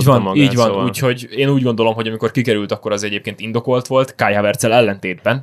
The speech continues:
Speaker 1: ezért is adtam a németnek egy picit jobbat. Nálam Hakim Ziyech egy, egy nagyon erős, stabil hármas,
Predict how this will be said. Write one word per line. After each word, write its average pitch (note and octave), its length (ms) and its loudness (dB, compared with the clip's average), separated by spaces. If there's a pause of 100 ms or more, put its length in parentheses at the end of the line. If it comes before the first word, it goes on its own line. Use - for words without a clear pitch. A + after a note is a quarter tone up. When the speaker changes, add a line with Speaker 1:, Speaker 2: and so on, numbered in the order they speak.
Speaker 1:
ezért F#2+ 280 -6
is - 80 -12
adtam F#2+ 220 -10
a G2+ 40 -8
németnek G2 360 -10
egy F#2 100 -10
picit - 260 -12
jobbat. D#3+ 340 0 (220)
Nálam C3+ 280 4
Hakim A#2 280 -2
Ziyech A2 280 0
egy, G2+ 240 -4
egy A2 180 -4
nagyon A#2 280 0
erős, G2 380 -4
stabil G2+ 380 -4
hármas, B2+ 500 0